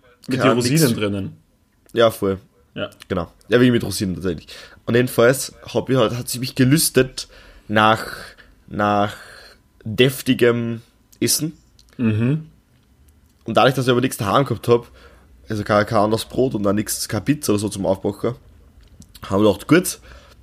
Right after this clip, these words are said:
Speaker 2: dann wird's jetzt Zeit, ich is ein Milchbrot mit Streichwurst.
Speaker 1: Äh,
Speaker 2: Und
Speaker 1: Stefan.
Speaker 2: na, I shit you not. Es ist nicht schlecht.
Speaker 1: Alter,
Speaker 2: Und
Speaker 1: das
Speaker 2: ich
Speaker 1: ist
Speaker 2: mochte es
Speaker 1: mega
Speaker 2: jetzt einfach
Speaker 1: grauslich.
Speaker 2: wirklich. Na, wirklich.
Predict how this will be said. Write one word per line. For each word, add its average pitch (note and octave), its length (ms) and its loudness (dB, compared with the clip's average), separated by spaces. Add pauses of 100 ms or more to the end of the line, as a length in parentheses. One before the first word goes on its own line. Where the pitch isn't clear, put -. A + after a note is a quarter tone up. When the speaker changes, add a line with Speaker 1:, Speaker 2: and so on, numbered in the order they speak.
Speaker 2:
dann G#2 160 -4
wird's B2+ 180 0
jetzt - 260 -8
Zeit, A#2 380 2 (580)
ich E2+ 140 -4 (160)
is - 360 -6
ein G2 160 -2
Milchbrot C3 680 -2
mit A2 140 -4
Streichwurst. - 600 -8 (920)
Speaker 1:
Äh, B2+ 340 0
Speaker 2:
Und C3 60 2
Speaker 1:
Stefan. B2 800 2 (120)
Speaker 2:
na, C3 320 0
I B2+ 140 4
shit E3+ 360 -2
you D3+ 140 -2
not. B2+ 440 -2 (680)
Es F#2+ 180 -10
ist C3 460 -10
nicht G2+ 300 -8
schlecht. - 500 -12 (240)
Speaker 1:
Alter, D3 160 4
Speaker 2:
Und D3 80 4
Speaker 1:
das D3 100 2
Speaker 2:
ich A#2+ 60 4
Speaker 1:
ist B2 100 0
Speaker 2:
mochte C3+ 80 -6
es C#3 80 -2
Speaker 1:
mega C#3+ 120 4
Speaker 2:
jetzt B2+ 80 2
einfach B2 200 4
Speaker 1:
grauslich. B2+ 240 -2
Speaker 2:
wirklich. G2 340 -6 (300)
Na, C3 300 0
wirklich. A#2+ 260 -6